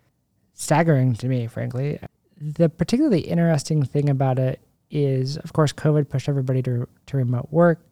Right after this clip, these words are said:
We had this whole quiet everything, you know, quitting everything, the great resignation, quiet quitting, all of these things happening over the past year or two years.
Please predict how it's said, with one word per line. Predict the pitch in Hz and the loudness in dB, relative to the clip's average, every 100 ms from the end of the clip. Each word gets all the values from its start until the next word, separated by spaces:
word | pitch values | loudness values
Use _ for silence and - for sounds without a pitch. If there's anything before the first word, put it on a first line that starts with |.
| - | -14
We | 143 | -10
had | 120 131 | -6 -6
this | 135 120 | -6 -8
whole | - 135 120 | -4 -4 -4
quiet | - - 123 123 - | -6 -4 -2 -4 -4
everything, | 147 151 160 139 151 147 | -4 0 0 0 -2 -2
you | 143 | -2
know, | 120 | -4
quitting | - 165 156 160 | 0 2 4 2
everything, | 147 156 139 147 147 143 - - - | 2 0 2 2 2 -2 -6 -16 -10
the | |
great | 143 151 | -2 0
resignation, | 131 151 147 147 143 131 135 135 | 0 0 2 2 0 0 -2 -4
quiet | - 143 143 - | -2 -2 -2 -6
quitting, | - 143 135 139 | -4 -2 0 -2
all | 165 180 190 | 2 6 6
of | |
these | 160 143 | 4 2
things | 151 143 | 0 -4
happening | - 147 139 - 143 139 | -4 -6 -6 -6 -4 -2
over | 131 131 | -2 -4
the | |
past | 120 135 131 123 | -6 -6 -6 -6
year | 156 135 135 | -6 -2 -2
or | |
two | 117 - | -4 -6
years. | 131 131 131 123 120 | -4 -4 -4 -6 -8